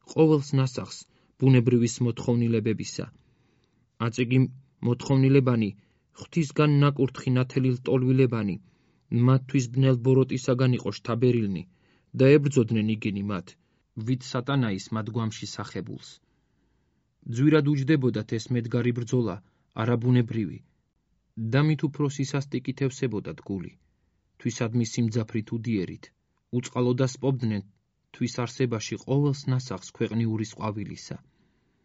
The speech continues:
და დაამსგავს ეს არსება თვისი არეს ურწყულსა, თლადაც განხმელსა, სად მცხინვარებად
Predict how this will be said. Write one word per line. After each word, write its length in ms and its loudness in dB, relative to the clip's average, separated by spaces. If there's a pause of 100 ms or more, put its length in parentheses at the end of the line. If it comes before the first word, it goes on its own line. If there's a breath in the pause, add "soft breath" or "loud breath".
(460)
და 200 0
დაამსგავს 680 2
ეს 140 -6
არსება 440 -4
თვისი 380 -6 (400 soft breath)
არეს 320 0
ურწყულსა, 640 -8 (540)
თლადაც 380 -2
განხმელსა, 720 -4 (1300)
სად 260 -2
მცხინვარებად 840 0